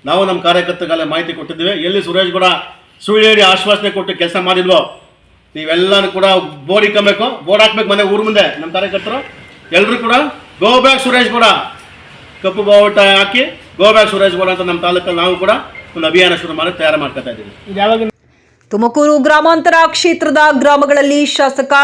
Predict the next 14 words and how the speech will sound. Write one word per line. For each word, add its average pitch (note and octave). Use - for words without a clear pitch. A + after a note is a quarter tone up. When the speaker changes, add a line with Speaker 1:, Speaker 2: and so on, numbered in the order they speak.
Speaker 2:
ಸುರೇಶ್ C#4
ಗೌಡ B3+
ಭೇಟಿ B3
ಕೊಟ್ಟಾಗ C4+
ಕಪ್ಪು G#4+
ಬಟ್ಟಿ G#4
ಪ್ರದರ್ಶನ E4+
ಮಾಡಿ D4+
ಗ್ರಾಮಾಂತರ D4+
ಕಾರ್ಯಕರ್ತರಿಗೆ C4
ಕರೆ A3+
ನೀಡಿದ G#3+
ಮಾಜಿ A3
ಶಾಸಕ G3+